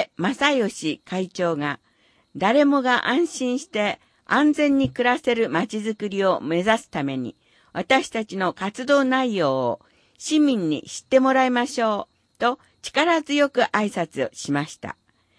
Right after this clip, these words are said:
出発式後は、高齢者宅三カ所を訪問するなど、団員が各地域の人々にチラシを配り、ピーアール活動を行いました。十ページ。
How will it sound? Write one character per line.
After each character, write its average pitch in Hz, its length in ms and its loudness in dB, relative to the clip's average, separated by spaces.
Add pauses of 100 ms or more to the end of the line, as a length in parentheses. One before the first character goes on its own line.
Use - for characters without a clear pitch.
(280)
出 220 260 -2
発 247 300 0
式 226 280 -8
後 196 100 -2
は、 180 240 2 (380)
高 302 240 2
齢 302 220 2
者 269 200 -2
宅 202 420 -4
三 277 300 -2
カ 277 180 -4
所 233 340 0
を 208 40 0
訪 233 260 2
問 233 240 0
す 220 160 -6
る 196 100 -4
な 151 180 -4
ど、 120 220 -6 (520)
団 226 300 4
員 214 280 -2
が 180 260 0 (200)
各 311 340 -2
地 294 280 -2
域 202 180 -6
の 147 340 -2
人 - 260 -4
々 202 240 -4
に 175 220 -4
チ - 160 -8
ラ 262 140 2
シ 262 200 0
を 240 120 4
配 208 320 -4
り、 175 200 -6 (320)
ピ 277 200 0
ー 294 120 2
ア 285 60 2
ー - 20 2
ル 262 120 -2
活 254 320 -6
動 202 400 2
を 127 60 -4
行 165 160 0
い 156 260 0
ま 147 140 -2
し - 100 -14
た。 120 260 -6 (1160)
十 208 120 -6
ペ 220 300 -2
ー 156 60 -6
ジ。 - 200 -16